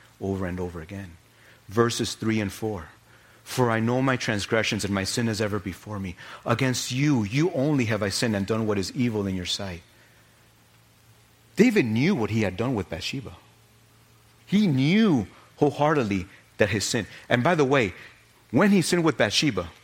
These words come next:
he could have repented, right? What did he do instead?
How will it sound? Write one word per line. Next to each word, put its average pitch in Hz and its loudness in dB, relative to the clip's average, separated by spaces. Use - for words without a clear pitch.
he 202 -4
could 294 -6
have 160 0
repented, - -8
right? 226 4
What 127 4
did 131 2
he 123 2
do 120 -2
instead? 107 -2